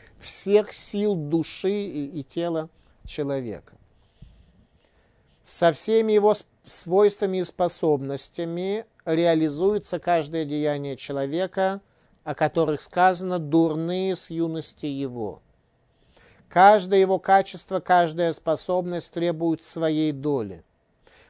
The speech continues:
Даже если человек решит совершить самый лучший поступок во славу своего Творца, тут же пробуждаются все силы, дремлющие в его душе, которые тоже хотят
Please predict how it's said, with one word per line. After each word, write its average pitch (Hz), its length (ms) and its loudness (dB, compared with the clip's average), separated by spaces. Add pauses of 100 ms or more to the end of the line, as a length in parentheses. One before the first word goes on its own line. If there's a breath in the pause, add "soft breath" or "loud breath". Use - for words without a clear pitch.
(100)
Даже 185 360 6
если 190 180 -8
человек 190 320 -2
решит 185 340 -4
совершить 175 460 -4
самый 190 360 0
лучший 175 340 -2
поступок 170 640 -2
во 156 160 0
славу 170 380 0
своего 143 360 -4
Творца, 165 680 -2 (420 soft breath)
тут 190 220 6
же 170 100 0
пробуждаются 170 880 0
все - 260 -6
силы, 190 400 -4
дремлющие 160 800 -4
в 143 40 -10
его 139 360 -4
душе, 160 560 -6 (380 soft breath)
которые 165 640 2
тоже 185 420 0
хотят 170 640 0